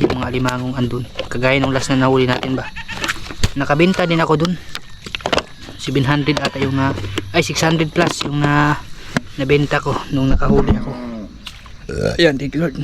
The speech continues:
Busog talaga, mga idol. Bali, uwi na din ako ngayong araw.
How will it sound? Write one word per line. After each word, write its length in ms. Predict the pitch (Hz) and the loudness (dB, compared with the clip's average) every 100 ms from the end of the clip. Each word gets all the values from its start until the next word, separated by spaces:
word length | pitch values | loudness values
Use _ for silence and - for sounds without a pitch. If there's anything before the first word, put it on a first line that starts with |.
| - - 143 | -6 -8 -8
Busog 220 | - 123 | -8 -8
talaga, 320 | 127 135 - | -8 -8 -4
mga 160 | 151 165 | 0 0
idol. 80 | - - - - - - - - | -2 -6 -8 -8 -8 -8 -6 -4
Bali, 320 | - 175 180 151 - | 2 6 6 4 -6
uwi 160 | - 151 | -4 2
na 100 | 160 | 2
din 140 | 147 | 4
ako 240 | 151 - 180 208 - - - | 0 0 -2 -2 -6 -10 0
ngayong 240 | 120 135 | 2 4
araw. 200 | 139 131 | 4 2